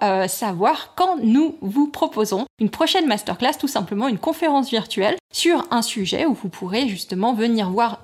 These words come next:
nota-, c'est souvent Lucie, hein, quand même. Donc, venez voir Lucie en direct qui va vous parler, euh, d'un sujet qui a trait à l'é-, à l'écriture ou à la publication de livres. Et donc, il y a, vous savez comment ça se passe, une, une, une webconférence, une masterclass.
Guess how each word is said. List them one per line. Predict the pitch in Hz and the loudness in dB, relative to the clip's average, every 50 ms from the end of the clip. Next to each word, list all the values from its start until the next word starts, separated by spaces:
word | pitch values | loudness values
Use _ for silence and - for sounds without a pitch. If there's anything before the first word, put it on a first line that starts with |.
| - | 0
nota-, | - 202 180 170 - - - - | 0 2 2 2 -2 -6 -8 -8
c'est | - - - 220 | -12 -4 -2 -2
souvent | - - 247 233 240 | 0 2 4 4 6
Lucie, | 240 240 240 - - 202 190 | 6 6 4 4 2 -2 -2
hein, | 185 165 147 - | -2 -2 -2 -2
quand | 196 | -2
même. | 196 - - - _ - - | -2 -2 -4 -10 _ -2 0
Donc, | 233 220 226 | 2 4 4
venez | 330 330 339 330 | 4 4 4 6
voir | 320 330 320 | 6 6 6
Lucie | 294 302 294 - - 320 | 6 4 2 2 0 0
en | 285 254 | 0 0
direct | 254 240 226 214 220 247 277 - - | 0 0 0 0 0 0 -2 -4 -10
qui | - 262 226 | -6 -4 -2
va | 196 226 247 | 0 0 0
vous | 254 226 208 | 0 -2 -2
parler, | - 220 202 208 208 214 247 - _ _ - - | 0 0 2 2 2 0 0 -4 _ _ 0 0
euh, | 202 196 | 2 2
d'un | 185 226 247 | 2 2 0
sujet | 240 - 240 196 - 240 262 | 0 -2 -2 0 0 0 0
qui | 240 - 220 196 | -2 -4 -4 -2
a | 196 220 | -2 -2
trait | 220 - - 285 | -2 -2 0 2
à | 269 247 220 | 4 4 4
l'é-, | 214 226 220 - - | 2 0 -2 -2 -2
à | 208 208 | 0 0
l'écriture | 208 214 - - 262 277 - 269 247 | 0 0 -2 -4 -6 -4 -2 0 0
ou | 233 | 2
à | 202 | 2
la | 202 196 | 0 0
publication | - - 233 220 247 - 220 208 202 - 220 | -2 -4 -4 -4 -2 -2 -2 -4 -2 -2 -2
de | 202 185 | 0 0
livres. | 180 185 220 320 349 - _ _ - - | 0 0 -2 -2 -4 -6 _ _ -4 0
Et | 277 247 | 2 4
donc, | 262 277 - - | 4 4 2 2
il | 208 | 0
y | |
a, | 185 - - - | 0 0 -2 -2
vous | 208 208 | -4 -4
savez | - - 196 196 214 | -2 0 0 0 2
comment | 208 - 208 214 214 | 0 0 0 -2 0
ça | - 311 | 0 -2
se | 311 | 2
passe, | - 392 392 381 381 - | 4 4 4 4 4 0
une, | 285 240 220 208 - - | 0 0 0 0 0 0
une, | 226 202 190 190 196 - - - | 0 0 0 0 -4 -6 -4 -4
une | 208 185 190 208 | -2 2 2 4
webconférence, | 202 214 214 214 - - 214 170 - - 208 214 220 240 240 - | 4 4 2 2 -2 -8 -8 -6 -4 -2 0 0 0 0 -2 -2
une | 233 214 | -2 -2
masterclass. | 190 190 185 - - 196 - - - - | -2 -2 -2 -4 -6 -6 -6 0 0 0